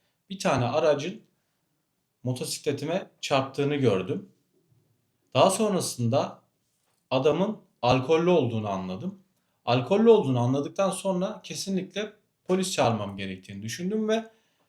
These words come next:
polis çağırdım. Polis geldikten sonra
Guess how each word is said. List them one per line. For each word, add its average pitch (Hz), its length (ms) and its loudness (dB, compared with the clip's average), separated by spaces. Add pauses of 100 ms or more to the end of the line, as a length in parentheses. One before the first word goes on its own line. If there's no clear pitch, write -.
(180)
polis 175 300 0
çağırdım. 113 520 -2 (540)
Polis 175 300 0
geldikten 170 520 4
sonra 135 600 -2